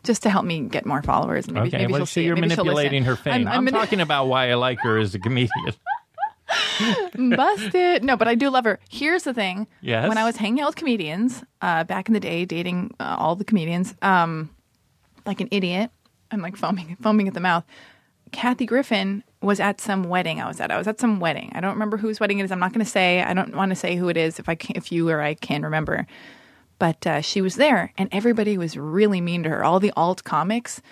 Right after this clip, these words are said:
Speaker 1: were being, not, not you, or not that you're an
Speaker 2: Not
Speaker 1: alt comic,
Speaker 2: me.
Speaker 1: whatever. She was
Speaker 2: I
Speaker 1: at
Speaker 2: think I know that wedding.
Speaker 1: she, so I was at this wedding. I think I was, I don't know who, I think I know who I was dating at the time. Uh,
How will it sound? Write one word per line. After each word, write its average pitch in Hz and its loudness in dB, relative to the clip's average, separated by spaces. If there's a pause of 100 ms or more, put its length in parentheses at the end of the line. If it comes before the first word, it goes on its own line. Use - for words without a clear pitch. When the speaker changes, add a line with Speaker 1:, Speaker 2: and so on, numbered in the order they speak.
(200)
Speaker 1:
were 180 2
being, 170 -2 (260)
not, - -2
not 196 2
you, 156 -4
or 165 2
not 190 2
that 180 -2
you're 165 -2
an 165 -4
Speaker 2:
Not 143 2
Speaker 1:
alt 113 2
comic, 156 2
Speaker 2:
me. 135 2
Speaker 1:
whatever. 170 2 (800)
She - -8
was 208 -6
Speaker 2:
I - 0
Speaker 1:
at - -2
Speaker 2:
think 156 -2
I 147 2
know 143 2
that 139 0
wedding. 131 0
Speaker 1:
she, - -14 (240)
so 202 0
I 165 4
was 220 2
at 240 0
this 247 -6
wedding. 226 0
I 254 -6
think 240 0
I 240 2
was, 233 -4
I 220 2
don't 220 2
know 214 4
who, 202 2
I 190 -2
think 214 -2
I 190 0
know 185 0
who 175 -2
I 165 -2
was 165 -6
dating 156 -4
at 156 -8
the - -8
time. - -4
Uh, 151 2